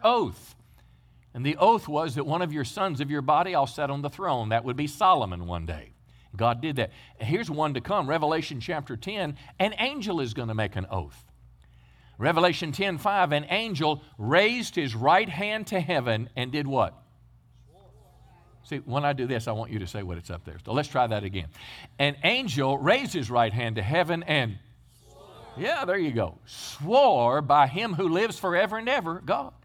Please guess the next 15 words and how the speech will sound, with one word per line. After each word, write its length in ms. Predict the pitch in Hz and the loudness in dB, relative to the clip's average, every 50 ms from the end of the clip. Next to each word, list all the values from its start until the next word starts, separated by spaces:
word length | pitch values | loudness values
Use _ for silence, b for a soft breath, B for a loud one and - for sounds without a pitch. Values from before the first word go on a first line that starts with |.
| b b b b | b b b b
who 100 | - 139 | -6 -6
created 420 | - - 147 151 156 180 196 202 | -4 -4 -2 0 2 2 2 2
the 120 | 180 185 139 | 2 2 2
heaven 320 | 117 220 214 196 220 202 | 4 2 2 0 -2 -4
and 120 | 202 190 185 | -6 -2 0
what's 200 | 185 185 - - | -2 0 0 -2
in 140 | 131 123 | -2 -2
it, 120 | 120 120 123 B B B B B | -2 -4 -6 B B B B B
that 140 | 127 117 | -4 -2
there 120 | 113 147 135 | 0 0 0
would 120 | 135 131 | 0 0
be 100 | 127 139 | -2 -4
no 240 | 123 127 143 143 147 | -2 0 0 0 2
more 220 | 147 139 139 131 | 2 0 0 0
delay. 420 | 110 110 131 131 131 131 123 110 | -2 -2 0 2 4 4 4 2